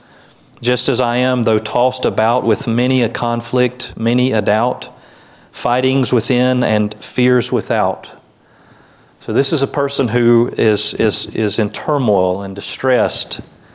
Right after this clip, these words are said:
because of both an internal conflict and because of external conflict. There are things, there are circumstances happening that are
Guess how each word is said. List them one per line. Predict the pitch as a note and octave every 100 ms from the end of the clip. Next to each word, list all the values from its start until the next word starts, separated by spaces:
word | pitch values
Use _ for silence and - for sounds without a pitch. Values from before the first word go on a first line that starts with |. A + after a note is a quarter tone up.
| - -
because | - - A#2 A2 G2+
of | A2 G#2 - - - - _
both | A2+ A#2+ A2+ -
an | A2+ A2+
internal | C3 C3 C3+ C3+ B2+
conflict | - C3 A#2 C3+ C3+ C3
and | A#2 A#2
because | A#2 C3
of | B2+
external | C#3 C#3 - A#2 G2+
conflict. | - G#2+ F#2+ A2 G2 -
There | A2+ G#2+
are | G2+ - - -
things, | - C3+ C#3 C#3
there | B2
are | G#2+
circumstances | - D3+ C#3 C#3+ A#2 C#3 C3+ - C3
happening | - C3+ C3+ C3+ C3+
that | B2 A#2
are | A2+ G#2